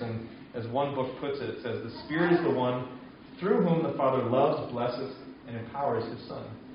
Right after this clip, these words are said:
And this leads us to the second event. So the first is the visible Spirit, the second is the verbal testimony. God declares, "You are my beloved Son. With you I'm well pleased." And this de-, de-, declaration is a combination of two passages. And the first is,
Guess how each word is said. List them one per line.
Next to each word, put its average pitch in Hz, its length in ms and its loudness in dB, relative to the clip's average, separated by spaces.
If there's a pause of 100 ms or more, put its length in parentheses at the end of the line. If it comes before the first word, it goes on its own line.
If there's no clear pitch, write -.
(640)
And 147 80 -4
this 160 160 -2
leads 175 260 6
us - 60 -2
to 165 60 -2
the 139 140 4
second 180 280 6
event. 110 340 2
So 120 140 -2
the - 80 -4
first 147 240 2
is 131 80 -6
the 135 60 -6
visible 135 500 -4
Spirit, 165 340 -2
the - 100 -6
second 139 260 0 (120)
is 120 60 -8
the 120 80 -8
verbal 127 400 -2
testimony. 117 640 -4 (540)
God 143 180 6
declares, 151 400 2
"You 170 80 4
are 170 80 8
my 170 140 8
beloved 175 360 8
Son. 151 400 4 (480)
With 170 200 -2
you 165 100 2
I'm 151 180 2
well 151 200 4
pleased." 175 560 0 (640)
And 139 120 -6
this 202 220 8
de-, 175 420 6
de-, 170 380 4
declaration 165 540 4
is 131 100 0
a - 100 -6
combination 135 540 0
of - 100 -8
two 147 220 -4
passages. 131 540 -2
And 117 80 -6
the 113 160 -6
first 151 320 -2
is, 120 280 -4